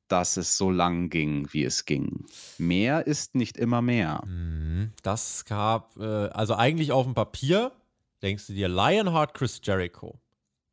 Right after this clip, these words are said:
Speaker 2: Bryan Danielson, vierundzwanzig
Speaker 1: Da kann nix
Speaker 2: Minuten.
Speaker 1: schiefgehen.
Speaker 2: Was soll denn da schiefgehen? Ja gut, es findet halt bei einem vier Stunden Pay-Per-View statt, zum,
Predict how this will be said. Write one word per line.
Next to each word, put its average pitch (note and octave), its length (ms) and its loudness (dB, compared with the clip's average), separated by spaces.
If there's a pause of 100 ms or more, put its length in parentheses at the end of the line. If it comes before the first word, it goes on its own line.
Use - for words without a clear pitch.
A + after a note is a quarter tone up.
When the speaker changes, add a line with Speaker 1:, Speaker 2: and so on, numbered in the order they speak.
(140)
Speaker 2:
Bryan B2 500 0
Danielson, F2 720 -8 (520)
vierundzwanzig D3 720 2
Speaker 1:
Da G2 60 -4
kann F2+ 80 4
nix G2 160 2
Speaker 2:
Minuten. D3 160 2
Speaker 1:
schiefgehen. F2+ 320 0 (180)
Speaker 2:
Was A#2 280 2
soll B2 180 6
denn A2 160 0
da F#2 160 0
schiefgehen? A2 580 -2 (400)
Ja A2 140 2
gut, A#2 200 0
es G#2 100 -2
findet C#3+ 240 -2
halt B2 160 0
bei B2 60 2
einem A2+ 160 0
vier D#3+ 220 -2
Stunden E3 460 -4
Pay-Per-View G#2 440 0
statt, B2+ 320 0
zum, A#2 600 -2